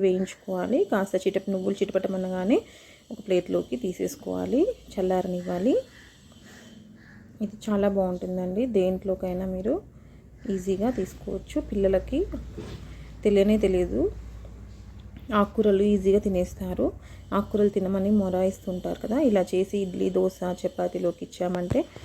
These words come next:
చాలా ఎంతో ఇష్టంగా తింటారండి. ఇది చాలా హెల్దీ కూడా. మీరు ఒకసారి ట్రై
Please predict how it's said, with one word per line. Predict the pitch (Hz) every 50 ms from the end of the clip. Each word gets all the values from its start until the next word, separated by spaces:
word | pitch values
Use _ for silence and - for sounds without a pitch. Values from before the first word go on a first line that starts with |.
| - - - - - -
చాలా | - 220 196 190 180 175 - 226 294 370 277
ఎంతో | 214 202 202 - 208 196
ఇష్టంగా | 196 - - - 190 185 185 190 185 185
తింటారండి. | 175 175 175 180 170 175 175 170 170 196 269 381 494 - - - _ - _ - - 190
ఇది | 180 196 202 -
చాలా | - 190 180 180 185 196
హెల్దీ | 190 185 185 185 196 196 -
కూడా. | - 185 208 262 370 - - - - - - - _
మీరు | - 202 180 175
ఒకసారి | - - 185 - -
ట్రై | 185 180